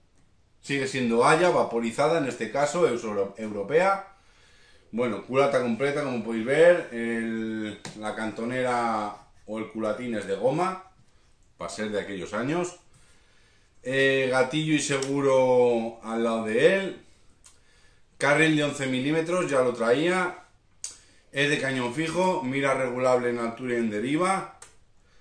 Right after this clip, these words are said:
La misma mira que tenía la Gamo G mil doscientos. Y bueno, pues ya la podéis ver. En este caso, en la parte inferior tiene una palanca, como podéis apreciar, que se puede extender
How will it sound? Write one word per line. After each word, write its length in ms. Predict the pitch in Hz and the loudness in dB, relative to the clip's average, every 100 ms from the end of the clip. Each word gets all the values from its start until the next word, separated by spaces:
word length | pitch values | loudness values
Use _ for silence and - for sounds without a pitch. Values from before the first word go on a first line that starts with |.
| - - | -20 -12
La 100 | 101 | -8
misma 320 | 123 131 135 | -4 -4 -2
mira 300 | 131 131 127 | -2 0 -2
que 80 | 120 | -2
tenía 400 | 117 113 123 117 | -4 -4 -4 -2
la 100 | 107 | -4
Gamo 300 | 110 110 101 | -4 -6 -6
G 120 | - 104 | -8 -8
mil 160 | 101 | -8
doscientos. 680 | 92 - 135 139 175 180 - - _ _ _ _ - | -10 -8 -6 -2 -2 -2 -6 -18 _ _ _ _ -16
Y 60 | |
bueno, 320 | 98 101 92 80 | -10 -10 -10 -12
pues 480 | 82 - - 90 | -14 -14 -18 -12
ya 140 | 95 101 | -6 -4
la 160 | 95 | -4
podéis 280 | 90 90 90 | -6 -10 -6
ver. 400 | 113 147 160 - _ _ _ - - _ _ _ _ - 104 | 0 0 0 -6 _ _ _ -20 -20 _ _ _ _ -20 -12
En 120 | 104 | -12
este 200 | - 110 | -10 -8
caso, 460 | 110 110 107 - - - - - | -8 -6 -8 -10 -16 -20 -20 -12
en 100 | 107 | -6
la 140 | 113 127 | -4 -2
parte 240 | 127 135 | -2 -4
inferior 560 | 117 120 127 127 110 - | -6 -4 0 0 0 -2
tiene 360 | 123 117 107 - 117 | -4 -2 -4 -8 -6
una 240 | 117 107 | -4 -4
palanca, 720 | 95 120 131 156 117 - - - - - _ - - _ _ _ - _ _ _ 87 | -6 -6 -6 -4 -4 -6 -16 -20 -20 -20 _ -20 -20 _ _ _ -20 _ _ _ -20
como 160 | 82 | -18
podéis 160 | 90 90 | -14 -14
apreciar, 380 | 87 87 120 - | -14 -6 -4 -4
que 100 | 80 | -10
se 100 | 80 | -16
puede 580 | 87 90 92 90 92 | -12 -10 -10 -10 -12
extender 600 | 90 - 92 101 123 135 | -16 -14 -12 -4 -2 -4